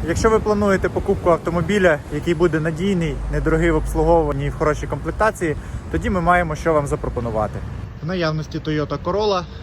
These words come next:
дві тисячі сьомого року випуску. Це офіційний автомобіль, купувався новим в автосалоні. У нього один власник з моменту покупки. Максимальна комплектація для дві тисячі сьомого року, протитуманні фари, оригінальні легкосплавні диски шістнадцятого радіусу.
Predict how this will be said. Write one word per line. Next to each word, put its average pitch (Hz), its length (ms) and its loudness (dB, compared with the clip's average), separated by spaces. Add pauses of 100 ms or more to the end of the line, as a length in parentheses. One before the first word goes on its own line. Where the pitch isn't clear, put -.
(120)
дві 143 100 -4
тисячі 147 360 -4
сьомого 151 420 -2
року 147 240 -2
випуску. 165 520 -2 (220)
Це 165 140 2
офіційний 151 540 0
автомобіль, 170 500 -2
купувався 147 560 -2
новим 143 300 -2
в 139 40 -2
автосалоні. 170 720 -2 (440)
У 160 40 -4
нього 175 280 0
один 151 280 -2
власник 170 460 -4 (500)
з - 40 -12
моменту 151 380 -4
покупки. 120 540 -10 (640)
Максимальна 185 500 -2
комплектація 190 800 -4
для 165 100 -4
дві 160 140 -6
тисячі 165 340 -8
сьомого 160 420 -2
року, 151 400 0
протитуманні 151 640 -2
фари, 180 360 0
оригінальні 147 580 -2
легкосплавні 143 600 -2
диски 175 280 -2
шістнадцятого 147 640 -6
радіусу. 131 580 -2